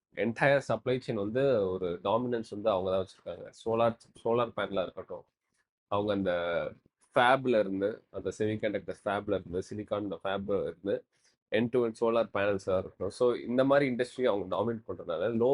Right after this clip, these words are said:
பேயிங் வேஜஸ்க்கு வந்து இந்தியாவுக்கு வந்து ஒரு, ஒரு நல்ல ஒரு ஆப்பர்ச்சுனிட்டியா இருக்கிறதுக்கான சான்சஸ் இருக்கு. So, ஏன்னா, இப்ப Foxconn வந்து இந்தியால வந்து முதலீடு பண்ண ஆரம்பிச்சிட்டாங்க. Apple வந்து இந்தியால மேனுஃபேக்சர் பண்ண ஆரம்பிச்சிட்டாங்க. அதே மாதிரி நிறைய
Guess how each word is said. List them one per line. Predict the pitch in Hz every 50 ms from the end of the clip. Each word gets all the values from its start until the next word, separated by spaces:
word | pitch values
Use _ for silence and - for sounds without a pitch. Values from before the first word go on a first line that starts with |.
| 143 -
பேயிங் | - 131 127 127 123 113 110 104 - -
வேஜஸ்க்கு | 104 107 110 113 - - - - -
வந்து | 95 90 87 85 95 117 139 147 - _ _ _ _ _ _ _ _ _ _
இந்தியாவுக்கு | - 123 131 151 156 151 139 127
வந்து | 117 117 123 139
ஒரு, | 131 113 104 101 104
ஒரு | 101 98 95
நல்ல | 98 101 101 110 117 113
ஒரு | 107 92 85 90
ஆப்பர்ச்சுனிட்டியா | 104 107 - 113 - - - 110 104 98 107 101
இருக்கிறதுக்கான | 92 92 - 92 90 92 90 87 90 87
சான்சஸ் | - - 95 95 98 98 - -
இருக்கு. | - 82 78 - 117 117
So, | - - 120 113
ஏன்னா, | 107 104 107 117 120 117
இப்ப | 110 - 107 98 -
Foxconn | - 117 117 123 - - - - 131 120
வந்து | 110 107 110 113
இந்தியால | 110 107 107 107 107 107 104
வந்து | 95 95 104 101
முதலீடு | 98 95 92 98 98 98 92
பண்ண | 85 101 92
ஆரம்பிச்சிட்டாங்க. | 92 92 90 90 - - 92 92 95 92 92 95
Apple | 107 120 - - 127 113
வந்து | 104 101 107 107 113 117 117 113 _ _ _ _ _ _ _ _ _ _ _ _ -
இந்தியால | 110 113 117 117 113 110
மேனுஃபேக்சர் | 104 101 110 117 - 113 101 - - 104 -
பண்ண | 101 98
ஆரம்பிச்சிட்டாங்க. | 87 90 90 90 90 - 95 92 92
அதே | 98 107 107
மாதிரி | 113 117 120 120
நிறைய | 101 92 98 120 135